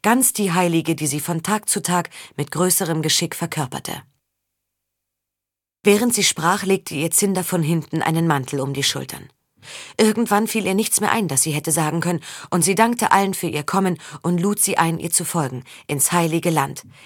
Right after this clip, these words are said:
in die Freiheit. Wieder wurden Gesänge angestimmt, und Zinder nickte ihr anerkennend zu. "Saga!" Sie drehte sich um. Es war die Gräfin.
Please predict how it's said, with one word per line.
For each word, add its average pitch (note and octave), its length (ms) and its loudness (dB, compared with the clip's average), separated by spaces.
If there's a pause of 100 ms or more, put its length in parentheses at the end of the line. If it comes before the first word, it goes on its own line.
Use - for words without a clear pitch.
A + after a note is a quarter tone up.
in F#3 160 2
die F3 160 0
Freiheit. - 600 -4 (580)
Wieder G#3 320 4
wurden F#3 260 0
Gesänge D#3+ 380 2
angestimmt, D3 600 -4 (300)
und D3+ 160 -4
Zinder G3+ 340 0
nickte E3 320 -2
ihr - 240 -8
anerkennend E3 640 -2
zu. C3 260 -2 (1900)
"Saga!" F#3 560 4 (800)
Sie G#3 140 0
drehte G#3 280 0
sich F#3 200 -4
um. C#3+ 240 -6 (500)
Es - 160 0
war E3 80 2
die F3 100 -2
Gräfin. D#3 460 -4